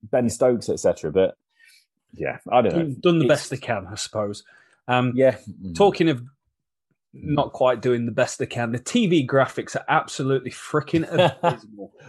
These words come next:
Speaker 1: Whoa.
Speaker 2: Honestly, I
Speaker 1: <laughs>
Speaker 2: feel
Speaker 1: Whoa.
Speaker 2: like I've gone back in time. I've loaded up
Speaker 1: <laughs>
Speaker 2: my eight-bit Nintendo that's just come out in
Speaker 1: <laughs>
Speaker 2: nineteen eighty-nine, and these horrendous graphics are on screen. Like, I honestly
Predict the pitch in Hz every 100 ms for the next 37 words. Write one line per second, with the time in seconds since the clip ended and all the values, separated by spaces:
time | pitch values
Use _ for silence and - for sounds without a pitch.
0 | - 127 160 165 139 117 87 78 95 123
1 | 151 170 185 185 233 143 110 156 151 -
2 | 107 117 113 151 147 147 - 147 151 196
3 | 190 180 - 175 165 - 147 110 120 185
4 | - - 143 131 156 180 190 190 165 208
5 | 143 135 135 - 170 214 139 160 165 151
6 | 151 143 - 180 185 143 123 127 113 -
7 | 180 127 - 156 160 151 156 143 165 165
8 | 170 165 156 165 156 160 151 131 117 131
9 | _ _ - 156 165 220 196 - - -
10 | 269 269 285 330 339 349 339 320 160 -
11 | - 143 - 147 - - 139 127 110 -
12 | 131 117 151 170 202 247 277 - 123 98
13 | 120